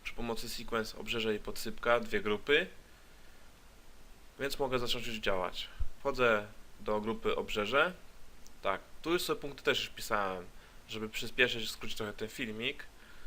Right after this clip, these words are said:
Ale wam pokażę, jak wyglądają. Punkt P jeden jest punktem origin. On się nic nie zmienia,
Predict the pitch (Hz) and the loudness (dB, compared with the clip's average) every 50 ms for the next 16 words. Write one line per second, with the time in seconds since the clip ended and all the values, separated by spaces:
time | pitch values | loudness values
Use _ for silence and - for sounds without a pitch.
0 | - - - - 131 135 135 123 - - 135 127 117 120 123 123 123 113 - 104 | -4 -2 -2 0 0 0 0 -2 0 0 2 2 2 4 4 4 4 2 0 -4
1 | 110 110 117 113 113 110 104 98 95 92 - - 151 147 - - 135 127 120 110 | -8 -6 -2 2 2 4 2 2 0 -4 -4 -6 -6 0 4 6 8 8 8 8
2 | 110 117 123 135 147 147 - - - - - - - - - - - - - - | 8 6 6 6 2 -2 -12 -16 -20 -20 -18 -18 -16 -16 -16 -14 -14 -14 -14 -14
3 | - - - - - - 117 - - 135 127 127 127 127 127 - - 120 110 98 | -14 -14 -16 -12 -8 -6 -4 -2 -2 -2 -2 -2 -2 -4 2 6 8 8 8 6
4 | 95 90 90 87 87 - - - - - - - 131 143 - - 143 139 139 131 | 2 -4 -6 -8 -10 -12 -14 -14 -14 -10 -6 -2 0 2 2 2 2 0 -2 -4
5 | - - 139 123 110 110 110 101 95 92 90 | -6 -4 -4 -4 0 2 4 4 4 2 0